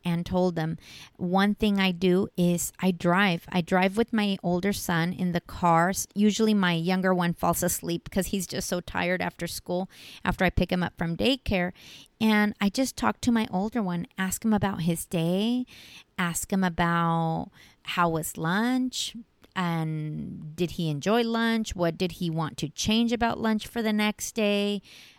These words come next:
Uh, things that didn't go well. Was there someone who had a hard day today at school? And you'll be surprised the questions and the conversations that come out of that. So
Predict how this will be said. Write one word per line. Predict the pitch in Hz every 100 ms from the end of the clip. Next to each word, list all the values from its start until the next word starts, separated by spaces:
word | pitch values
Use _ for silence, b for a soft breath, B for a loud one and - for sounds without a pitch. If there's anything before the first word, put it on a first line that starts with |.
| B
Uh, | 180 175 170 - -
things | 214 196 -
that | 185 165
didn't | 185 208 175 -
go | 170 220
well. | 311 214 147 65 - B B B B -
Was | 185 175
there | 180
someone | - 180 196 202
who | 202
had | 180 185
a | 185
hard | 165 196 185 160
day | 190 269
today | - 175 165 156
at | 135 -
school? | - 170 160 B B B
And | - 233
you'll | 269
be | 311 370
surprised | - 349 - 214 214 220 -
the | 202
questions | - 196 180 175 - 208 208 220 - B B B -
and | 196
the | 190
conversations | - 185 185 175 185 180 190 185
that | - 170 -
come | - - 190 185 185 -
out | 170 165
of | 160
that. | 160 139 - - - B B B B
So | - - 208 196 196 185